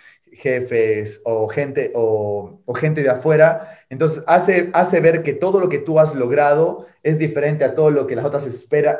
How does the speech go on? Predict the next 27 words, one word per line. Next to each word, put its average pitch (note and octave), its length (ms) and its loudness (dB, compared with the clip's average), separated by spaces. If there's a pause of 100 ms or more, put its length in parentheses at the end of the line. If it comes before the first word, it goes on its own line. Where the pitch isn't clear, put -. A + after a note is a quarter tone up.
las B2 160 -6
otras D3 200 -2
personas C3 300 -10
esperan C3+ 500 -2
que A2+ 80 -8
tú C3+ 160 -8
logres. C3 520 0 (300)
Entonces, D3 400 -2
como C3+ 340 -2
esto D#3+ 160 -4
es D3 120 -4
diferente, D3 560 -4
te C#3+ 120 -4
hace B2+ 160 -4
sentirte B2+ 760 -8
no B2 140 -6
valorado, A#2 460 -2
te A#2+ 80 -6
hace A2+ 120 -8
sentirte G#2+ 520 -10
insuficiente. G#2+ 540 -10
Esa C3+ 100 -4
es D#3+ 100 -4
una F3+ 160 0
de C#3+ 60 2
las B2+ 100 -4
razones D3+ 580 -2